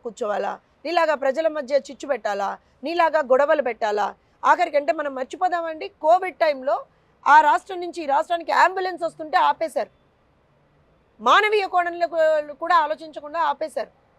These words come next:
ధాన్యం లారీలు వస్తుంటే ఆపేశారు. తప్పు కదా ఇవన్నీ? రాష్ట్రాలుగా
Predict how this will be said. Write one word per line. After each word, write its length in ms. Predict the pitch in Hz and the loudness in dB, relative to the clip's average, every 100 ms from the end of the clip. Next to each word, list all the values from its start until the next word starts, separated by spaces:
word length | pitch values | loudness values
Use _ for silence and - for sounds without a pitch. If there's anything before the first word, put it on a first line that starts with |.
| _ _ _ _ 202 | _ _ _ _ 0
ధాన్యం 300 | 294 370 381 311 | 2 2 -2 2
లారీలు 280 | 311 403 370 | 4 4 -2
వస్తుంటే 260 | 294 240 247 339 | -4 -4 0 0
ఆపేశారు. 400 | 330 302 277 - _ _ _ _ _ _ _ _ _ _ - | -4 -6 -8 -8 _ _ _ _ _ _ _ _ _ _ -8
తప్పు 180 | 262 302 | -8 0
కదా 160 | 320 330 | 2 2
ఇవన్నీ? 240 | 320 330 381 _ _ _ _ _ _ _ | 0 -6 -10 _ _ _ _ _ _ _
రాష్ట్రాలుగా 640 | 214 240 349 - 392 370 | 0 2 2 0 -2 0